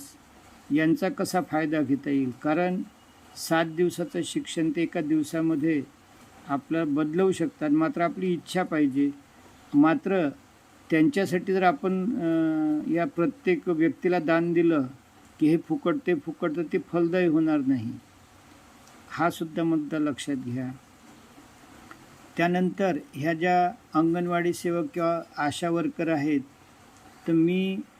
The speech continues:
ग्रुपवर पंतप्रधान मोदी साहेबांना जे, अ, स्थूलपणा किंवा ढेरपोटेपणा आपल्या ग्रामीण भाषेत किंवा इंग्लिशमध्ये ओबेसिटी असतं, त्यांना लोक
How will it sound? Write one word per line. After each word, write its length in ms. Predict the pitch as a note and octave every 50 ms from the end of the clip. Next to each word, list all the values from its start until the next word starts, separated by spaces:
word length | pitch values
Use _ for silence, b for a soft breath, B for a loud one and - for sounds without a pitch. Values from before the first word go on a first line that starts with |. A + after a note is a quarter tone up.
| - - C#3
ग्रुपवर 540 | C#3 D3+ E3+ F3 F3+ - - G3 F3+ F3+ D#3+ C3 B2+ C3 - - - - - - - - - - - - - - - -
पंतप्रधान 540 | E3 D#3+ D#3 C#3+ F3+ E3+ E3+ E3+ F3+ F3+ F3
मोदी 360 | E3 E3+ E3 D#3+ D#3 F#3 F3
साहेबांना 600 | F3 E3+ E3 E3 D3+ E3 E3 E3 D#3+ D#3+ D#3 C#3+ C3 - - - - - - - - - - - - - - - - C3+
जे, 420 | C#3 E3 F3 F3+ F3+ F3+ F3 F3 - -
अ, 100 | - D#3+ D3+ D3 D3 D3 D3 D3 D3 D3 D3 C#3
स्थूलपणा 800 | - - - - - F3+ G3 G3 F3+ - F3+ E3 E3+ F3 E3+ E3
किंवा 340 | C#3+ - E3+ E3 D#3+ D3
ढेरपोटेपणा 840 | B2+ C3 D3+ E3 E3 D#3 - F3+ E3 C#3+ F#3 E3+ D3+ F3 D#3+ E3 E3
आपल्या 220 | D#3 C#3 D#3+ E3 D3
ग्रामीण 380 | D#3 D#3 D3+ D3+ D#3+ D#3+ D#3+ D3+
भाषेत 420 | C#3 C#3 C3+ - - D3 C#3+ D3 C3+ - - - - - - - - - - -
किंवा 140 | - D3+ D3+
इंग्लिशमध्ये 560 | D3+ D#3 D#3+ E3 E3 D#3+ - D#3 E3 D#3+ E3
ओबेसिटी 640 | E3 D#3+ D#3+ D#3 E3 F3+ F3 E3 - E3 D#3 - D#3+ D#3+
असतं, 440 | D3+ C#3 - - - - C#3 C3 C3 C3+ - - - - - - - - - - - - -
त्यांना 340 | D#3 D#3 E3 E3+ F3 F3 F3
लोक 240 | E3+ E3+ F3 F3+